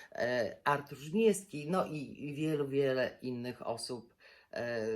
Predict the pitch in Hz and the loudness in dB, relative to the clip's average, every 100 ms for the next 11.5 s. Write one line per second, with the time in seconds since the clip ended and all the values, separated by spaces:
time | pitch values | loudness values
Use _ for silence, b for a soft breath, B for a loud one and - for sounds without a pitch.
0 | 113 117 120 - - - - - - 127 | -4 -10 -12 -12 -14 -16 -20 -18 -12 -12
1 | - - 113 - 113 - - - 143 123 | -12 -6 -6 -6 -10 -12 -14 -8 0 0
2 | 110 110 110 - 113 107 90 107 - _ | 0 -10 -12 -8 -6 -4 -4 -6 -12 _
3 | - - 113 85 104 - _ - _ B | -20 -12 -10 -10 -12 -18 _ -20 _ B
4 | B B B B - 165 185 185 - _ | B B B B 0 2 2 0 -8 _
5 | 160 156 - 160 185 240 247 - - 143 | -6 -4 -4 0 2 2 -2 -14 -8 -4
6 | 147 139 139 139 131 127 - - 175 185 | -2 -2 0 -2 -2 -6 -8 0 2 2
7 | 185 190 185 196 208 - B B B B | -2 -2 -2 -2 -4 -8 B B B B
8 | B B - 147 147 151 147 - _ _ | B B -4 0 4 4 4 -2 _ _
9 | _ _ - 226 214 233 B B B B | _ _ -8 0 0 0 B B B B
10 | B B - 208 190 202 165 - 135 - | B B -4 -2 2 0 0 0 -2 -2
11 | - - - - | -6 -6 -6 -12